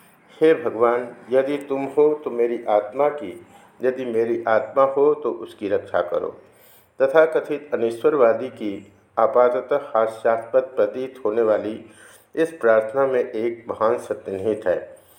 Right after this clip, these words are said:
जो धर्म मनोविज्ञान के सहृदय, उदार हृदय अध्येता को प्रभावित किए बिना नहीं रह सकता। एक अनिश्वरवादी भी कभी-कभी जीवन की क्षणभंगुरता का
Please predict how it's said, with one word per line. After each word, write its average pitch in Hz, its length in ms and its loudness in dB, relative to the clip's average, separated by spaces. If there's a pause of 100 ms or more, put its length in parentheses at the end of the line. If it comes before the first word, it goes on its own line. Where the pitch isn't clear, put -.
(300)
जो 151 180 4
धर्म 151 320 -4
मनोविज्ञान 120 680 0
के 110 160 -8
सहृदय, 117 720 0
उदार 110 460 0
हृदय 120 460 0 (460)
अध्येता 123 520 0
को 143 160 -4
प्रभावित - 600 -2
किए 107 120 -2
बिना 101 240 -4
नहीं 98 220 -6
रह 113 140 -4
सकता। - 560 -10 (520)
एक 147 320 0
अनिश्वरवादी 127 720 4
भी 135 160 -8
कभी-कभी 120 600 -6
जीवन 117 340 -2
की 123 240 -12
क्षणभंगुरता 113 880 -2
का - 440 -2